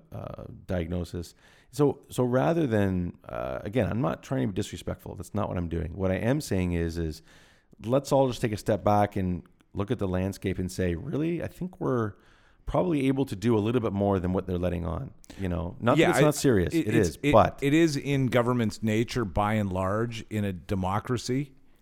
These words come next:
Speaker 2: to, to err on the side of caution. <laughs>
Speaker 1: You saw my facial expression?
Speaker 2: <laughs>
Speaker 1: Sorry.
Speaker 2: I wish I could have captured that. Uh, it, in an ideal democracy,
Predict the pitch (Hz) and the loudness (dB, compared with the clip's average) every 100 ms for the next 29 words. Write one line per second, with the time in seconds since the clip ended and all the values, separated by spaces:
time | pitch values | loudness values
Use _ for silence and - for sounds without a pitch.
0 | _ _ - 92 - 104 - - - - | _ _ -18 -6 -2 -2 -4 -4 -4 2
1 | 123 123 110 - 107 92 - 101 95 - | 2 4 2 0 0 0 -2 0 2 2
2 | 117 - - - - - - - - - | 0 -4 -20 -20 -20 -20 -20 -20 -20 -20
3 | - - - - - 101 - 107 - - | -20 -20 -20 -20 -16 -12 -10 -10 -8 -4
4 | 107 98 87 92 87 123 - 107 - 143 | 0 0 0 -2 -4 -6 -4 -6 -4 -10
5 | - - - - - 190 - - 101 90 | -10 -6 -4 -4 -4 -6 0 4 6 4
6 | 92 - - 175 180 190 233 220 196 170 | 0 -6 0 2 2 2 0 0 2 2
7 | 165 156 - 135 156 - 143 113 - - | 4 2 4 4 4 2 2 2 0 -8
8 | - - - 120 127 127 127 120 - 165 | -20 -20 -2 4 6 6 4 2 0 -2
9 | 165 - _ _ - - - _ _ _ | -2 -6 _ _ -18 -18 -20 _ _ _
10 | _ _ _ _ _ - 135 139 139 123 | _ _ _ _ _ -2 2 4 2 -2
11 | - 120 117 113 110 127 101 131 117 95 | -4 2 2 2 2 4 2 0 -2 0
12 | 87 67 107 98 104 117 170 | 0 -2 -4 -4 -4 -6 -8